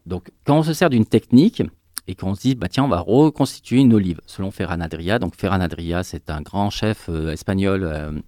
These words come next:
qui avait mis ça en place. Euh, donc, on sert une olive,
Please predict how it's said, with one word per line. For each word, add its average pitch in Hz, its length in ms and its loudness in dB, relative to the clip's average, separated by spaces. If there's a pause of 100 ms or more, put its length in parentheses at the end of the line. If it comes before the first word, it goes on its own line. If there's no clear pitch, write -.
(460)
qui 92 160 -2
avait 85 180 -2
mis 85 120 0
ça - 180 -4
en 85 80 -2
place. 156 400 0 (560)
Euh, 90 540 0
donc, 110 240 2
on 123 40 6
sert 185 180 2
une 139 120 8
olive, 92 260 2